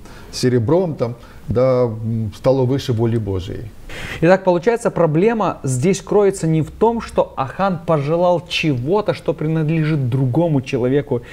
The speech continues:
Speaker 2: и до-, м, получил это каким-то неправедным путем, да? Проблема в том, что он,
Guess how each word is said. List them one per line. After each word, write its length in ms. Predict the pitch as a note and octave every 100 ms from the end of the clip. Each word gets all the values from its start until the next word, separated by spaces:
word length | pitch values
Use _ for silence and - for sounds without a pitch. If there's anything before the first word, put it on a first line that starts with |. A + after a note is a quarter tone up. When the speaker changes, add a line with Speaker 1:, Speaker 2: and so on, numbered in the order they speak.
| - -
Speaker 2:
и 280 | G3+ D#3+ A2+
до-, 160 | A2 C3+
м, 480 | C#3 B2 A2+ F2 G#2 G#2+
получил 380 | D#3 D#3 G3+
это 180 | F3 D3+
каким-то 400 | C#3+ C3+ E3 D3+
неправедным 800 | C#3 C3 C3+ C3+ E3 D#3 C#3+ D3
путем, 420 | B2 C#3 D3 A2
да? 220 | B2 F3+ - - - -
Проблема 440 | D3 D#3 G3+ F#3+ D3
в 80 |
том, 280 | - G#3 G#3
что 400 | - - D#3 - -
он, 440 | F3+ G3 F#3+ F#3+